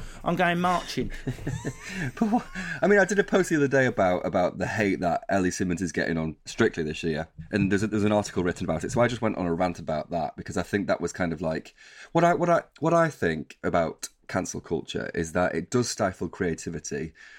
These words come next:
Speaker 2: but it's the people who are doing the cancelling who are stifling, because what I think
Speaker 1: Mm.
Speaker 2: is important is to have a really honest, open discussion about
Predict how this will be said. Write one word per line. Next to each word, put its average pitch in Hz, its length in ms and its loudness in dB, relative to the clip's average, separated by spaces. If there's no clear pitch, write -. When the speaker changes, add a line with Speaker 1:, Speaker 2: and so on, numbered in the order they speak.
Speaker 2:
but 104 80 4
it's - 100 -2
the 92 80 -10
people 117 260 -2
who 110 120 0
are 104 60 0
doing 95 200 0
the 85 80 -2
cancelling 107 580 -4
who 95 140 -4
are 85 60 -4
stifling, 104 640 -2
because 101 340 -2
what 127 140 4
I 147 100 2
think 139 160 -4
Speaker 1:
Mm. 139 40 -2
Speaker 2:
is 135 100 0
important 123 520 0
is 87 140 -8
to 92 80 -4
have 92 380 -2
a 80 100 -6
really 113 440 0
honest, 82 480 -4
open 87 500 -2
discussion 95 640 -2
about 80 440 -2